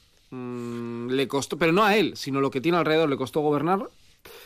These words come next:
Y no descarto que sea el primero. Vamos a ver la jornada doble, porque ya con cuatro jornadas o vamos a ver o algún fichaje o algún cambio de banquillo,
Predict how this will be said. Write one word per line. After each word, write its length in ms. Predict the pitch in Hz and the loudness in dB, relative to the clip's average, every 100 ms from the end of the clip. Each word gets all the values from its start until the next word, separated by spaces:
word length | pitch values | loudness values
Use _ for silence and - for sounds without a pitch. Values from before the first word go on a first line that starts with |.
| - - - - - | -20 -20 -20 -20 -2
Y 520 | 160 147 139 135 135 135 | 2 4 6 6 6 4
no 100 | 165 | 4
descarto 380 | 165 - 175 160 | 4 2 2 0
que 80 | |
sea 140 | 135 151 | 2 2
el 60 | |
primero. 280 | 131 127 127 | 2 2 2
Vamos 200 | 117 160 | 2 4
a 40 | 185 | 4
ver 80 | |
la 80 | 175 | 4
jornada 320 | 151 160 156 | 2 0 2
doble, 200 | 151 202 | 4 2
porque 160 | 156 143 | 2 2
ya 60 | 220 | 2
con 140 | 220 | 2
cuatro 240 | 214 196 | 0 0
jornadas 360 | 156 180 226 170 | -2 -2 0 0
o 40 | 180 | 0
vamos 240 | 165 143 | -2 -2
a 60 | 123 | -2
ver 140 | 113 | 0
o 80 | 123 | 0
algún 220 | 156 196 | 2 2
fichaje 500 | 190 233 208 269 370 - _ - _ _ | 2 2 0 0 -6 -12 _ -20 _ _
o 520 | 156 139 135 131 131 135 | 0 4 4 4 4 4
algún 320 | 143 139 151 | 2 2 2
cambio 280 | 139 131 127 | 2 2 2
de 80 | 117 | 2
banquillo, 380 | 104 101 - | -2 -10 -16